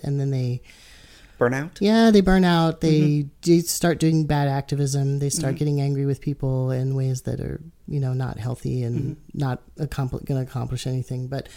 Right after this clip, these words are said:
Speaker 1: I don't see you doing that. But, you know, just keep it in mind.
Speaker 2: I, I take lots of breaks.
Speaker 1: Yeah, good, good.
Speaker 2: I've, fortunately, I don't have to do everything by myself.
Speaker 1: Yeah, organizations, right?
Speaker 2: Yes.
Speaker 1: You, you delegate out?
Speaker 2: Yes, I do.
Speaker 1: Yeah, good.
Speaker 2: Uh, I've,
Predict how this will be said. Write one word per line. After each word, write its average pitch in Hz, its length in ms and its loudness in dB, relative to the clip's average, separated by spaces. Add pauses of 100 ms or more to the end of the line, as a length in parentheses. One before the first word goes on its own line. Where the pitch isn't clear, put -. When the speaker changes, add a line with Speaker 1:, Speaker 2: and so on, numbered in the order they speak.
(100)
Speaker 1:
I 170 60 0
don't 180 160 4
see 180 160 6
you 170 100 10
doing 156 240 6
that. 135 240 -2
But, - 160 -8 (380)
you 208 100 2
know, 160 200 2 (920)
just - 200 -2
keep 208 160 2
it 208 80 2
in 208 60 6
mind. 147 460 2 (100)
Speaker 2:
I, 180 500 2
I 165 100 -2
take 175 300 -2
lots 147 220 -8
of 143 140 -8
breaks. - 420 -8
Speaker 1:
Yeah, 151 360 -4
good, 147 280 -2 (160)
good. 151 80 -2
Speaker 2:
I've, 165 420 2 (460)
fortunately, 240 600 4
I 180 100 2
don't 190 140 2
have 180 180 -4
to 180 80 -8
do 175 160 -4
everything 156 480 -2
by 143 120 -4
myself. - 680 -8
Speaker 1:
Yeah, 160 220 -4 (420)
organizations, 165 720 0
right? 151 260 -8
Speaker 2:
Yes. 165 480 0
Speaker 1:
You, 185 60 -2
you 170 60 4
delegate 156 440 2
out? 151 280 -6 (100)
Speaker 2:
Yes, 165 240 2
I 170 60 2
do. 131 160 2
Speaker 1:
Yeah, - 100 -10 (140)
good. 156 260 -6
Speaker 2:
Uh, 160 180 6
I've, 156 240 4